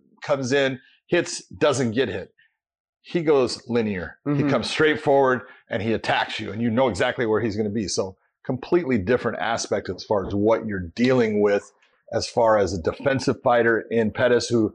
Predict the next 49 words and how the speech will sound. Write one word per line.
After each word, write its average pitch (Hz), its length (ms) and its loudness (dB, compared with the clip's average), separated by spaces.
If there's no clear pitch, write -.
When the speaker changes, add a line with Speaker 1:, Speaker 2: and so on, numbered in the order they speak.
Speaker 1:
he's 110 160 2
offensive, 147 520 2
but 110 120 0
he's 95 140 -2
good 123 300 2
at 113 120 2
his 107 200 -6
defensive, 110 380 -4
and 107 100 -4
he 98 60 -4
takes 123 380 -4
angles 117 440 0
that - 160 -10
create 123 320 -2
situations 110 720 -6
where 135 140 -4
you 127 80 -4
can't - 300 -4
counter 123 380 -2
him. 76 80 -16
Higo 113 180 2
doesn't 101 260 0
do 101 120 0
that, 85 300 -6
and 95 100 -10
so 110 100 -2
that's 98 280 -2
a 117 40 -6
big 92 220 -8
problem 120 340 2
sometimes 92 320 -8
for 98 120 -2
Higo. 90 180 -2
Speaker 2:
Yeah, - 120 2
but 180 100 2
Ricky 202 480 4
is 175 160 4
someone 165 240 2
that 156 80 4
also, 156 520 2
when 156 160 -2
he 151 140 0
strikes, 156 500 -2
he 151 80 -4
strikes 143 380 -2
just 139 160 -6
coming 135 220 -4
straight 123 280 -4
in. 127 140 -6